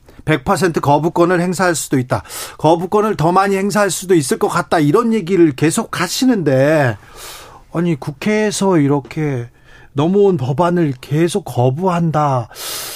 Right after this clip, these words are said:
이거 이래도 괜찮은 건가요? 국회 무시, 국민 무시, 이거 따라올 텐데요.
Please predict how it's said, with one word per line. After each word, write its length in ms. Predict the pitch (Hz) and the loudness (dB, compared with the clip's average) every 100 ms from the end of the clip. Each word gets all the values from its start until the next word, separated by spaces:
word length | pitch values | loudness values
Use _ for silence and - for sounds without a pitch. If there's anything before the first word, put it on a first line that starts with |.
| - - | -12 -6
이거 420 | 123 156 143 131 | -2 0 0 -2
이래도 520 | 147 156 175 175 165 135 | 0 2 2 2 0 0
괜찮은 640 | - 139 - 165 190 190 | -4 -6 -6 -6 -4 -2
건가요? 480 | 185 165 160 156 156 | -2 -2 0 0 -2
국회 880 | - 151 147 _ - 220 208 208 196 | -4 -6 -6 _ -6 -2 0 2 0
무시, 460 | 156 170 - 165 127 - - | 0 -4 0 -2 -2 -8 -4
국민 460 | 156 185 226 208 | 0 0 0 0
무시, 340 | 196 185 180 143 - - - | 0 -2 -4 -6 -8 -18 -8
이거 200 | 165 185 | -2 0
따라올 480 | 208 196 220 190 147 | 0 0 2 4 2
텐데요. 760 | 160 170 160 156 151 160 165 | 0 0 2 2 2 0 -2